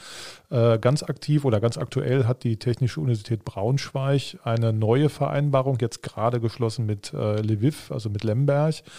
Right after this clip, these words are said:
äh, um auch sozusagen nochmal deutlich zu machen, dass wir, äh, aktiv quasi an der Seite der ukrainischen Wissenschaftlerinnen und Wissenschaftler, der Studierenden, äh, stehen, also das Land auch aktiv in dieser Hinsicht, äh, unterstützen. Und es gibt jetzt in einer anderen,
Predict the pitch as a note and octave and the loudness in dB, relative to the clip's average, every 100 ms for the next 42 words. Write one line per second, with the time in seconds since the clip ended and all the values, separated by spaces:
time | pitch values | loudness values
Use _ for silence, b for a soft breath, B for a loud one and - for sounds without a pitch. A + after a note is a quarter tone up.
0 | B B B - B2 B2+ D#3+ C#3+ C3 G#2 | B B B 2 4 6 4 2 0 0
1 | A#2+ - A2 A2+ A2+ A2+ G#2+ G#2+ C3 - | 0 2 2 2 4 4 2 2 0 -2
2 | B2 A2+ G2+ A#2 G#2+ G#2+ - A#2+ A#2 A#2 | 0 0 0 0 0 -2 -2 4 6 4
3 | B B B - B2+ - - - C#3 C3 | B B B -6 -4 -4 -6 -4 0 0
4 | - A2+ A2 A2 - A#2 A2 G#2 G#2+ A2 | 0 0 0 2 0 0 2 0 0 0
5 | G#2+ B2+ - A2 A2 G#2+ A2+ A2 A2+ - | -2 -4 -4 -2 0 0 -2 -2 -4 -4
6 | G2+ A2 G#2+ G2 G#2+ C3+ B2+ B2 - A#2 | -4 -4 -2 -2 -2 -2 0 -2 0 0
7 | G#2+ F#2+ - G2+ A#2 A#2 A2+ A2+ B B | 0 -4 -4 -2 0 2 2 0 B B
8 | B - A#2 G2 - A2+ B2 A2+ A2 G#2 | B -2 0 0 0 4 4 4 2 0
9 | - G#2 A#2+ - - - A#2+ - G#2 A2+ | 0 0 0 -4 -8 -8 -8 -6 -4 0
10 | B2+ G#2 G2+ G2+ G2 - - G#2 G2 B2+ | 4 4 2 -2 -4 -4 -6 -4 -4 -6
11 | A#2+ A2 - A#2 - C#3 C3+ B B B | -4 -4 0 -2 0 -2 -2 B B B
12 | - C3+ C3+ - B2+ B2 - A#2 A2 G#2+ | 4 6 6 2 0 0 0 -2 0 -2
13 | A2+ B2+ B2+ B2+ | 0 2 4 2